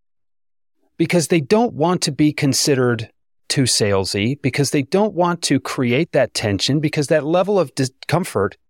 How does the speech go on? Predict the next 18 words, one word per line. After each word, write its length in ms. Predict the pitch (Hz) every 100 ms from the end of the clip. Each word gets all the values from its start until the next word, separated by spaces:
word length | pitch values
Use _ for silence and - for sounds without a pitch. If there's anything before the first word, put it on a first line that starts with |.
| _ - -
is, 480 | 139 135 127 - - _ _ - -
it, 160 | 156 -
we 160 | 165 208
have 260 | 208 254
to 100 | -
toe 300 | 285 - 208
that 180 | 202 196
line 300 | 170 196 254
at 140 | 139 -
some 200 | 143 131
point 280 | 156 151
in 80 | 151
order 260 | 143 160 165
to 140 | -
get 240 | 120 123 -
the 60 |
job 360 | 120 113 110 -
done. 340 | 240 226 98